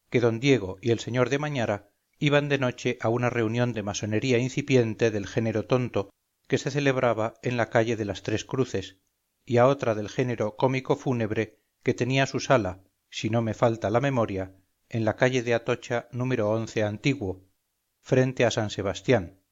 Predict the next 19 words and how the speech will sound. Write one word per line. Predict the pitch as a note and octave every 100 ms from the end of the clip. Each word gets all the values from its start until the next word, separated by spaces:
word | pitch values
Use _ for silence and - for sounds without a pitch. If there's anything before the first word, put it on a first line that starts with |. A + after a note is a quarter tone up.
| _ _ _ _ _ _ _ _ -
en | A#2
cuyas | - A2+ A2 -
reuniones, | A2+ C3 D3+ D#3+ E3 - _ _ _
amén | - A#2 C3 C3+
de | A#2+
las | A#2
muchas | C3 B2 B2+ -
pantomimas | A#2+ B2 B2+ B2+ B2 -
comunes | - A#2+ B2+ A#2+ -
a | A#2
esta | A#2+ - A#2
orden | A#2 A#2 A2
famosa, | A2+ C3+ - C#3 - _ _ _
leíanse | B2 B2 C3+ C3+ - A#2+
versos | C#3 C#3+ D3 C#3+ -
y | -
se | B2
pronunciaban | - A#2 G#2+ G#2 C#3+ C3 A#2+
discursos, | A2 - C#3+ C3 - F#2+ -